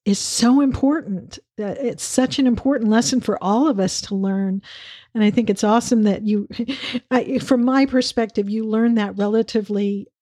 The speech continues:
um, early in life. <laughs> I'm, I turned sixty-one this year. So, you know, someone who, who learned those sorts of lessons in, even in their late twenties, I, I, I think that's fabulous. There are so many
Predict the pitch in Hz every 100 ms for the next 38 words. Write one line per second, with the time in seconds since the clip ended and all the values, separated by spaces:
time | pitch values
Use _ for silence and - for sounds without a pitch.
0 | _ 202 196 185 190 - _ _ 220 220
1 | 254 277 269 262 254 262 294 - - -
2 | 240 269 240 214 202 202 - 202 190 185
3 | 220 202 190 - 233 - - 190 208 202
4 | 185 - 208 180 196 - 214 190 - -
5 | - - - - 254 - 220 202 196 220
6 | - - 240 233 220 185 262 214 202 -
7 | 185 226 214 254 254 240 233 - 226 220
8 | 202 202 208 233 208 208 202 208 254 240
9 | 233 214 202 196 196 220 - - 214 214
10 | 196 185 - 233 165 196 180 - 214 196
11 | 185 190 - 214 196 190 - - - 202
12 | 196 196 156 190 208 196 - 226 220 208
13 | 202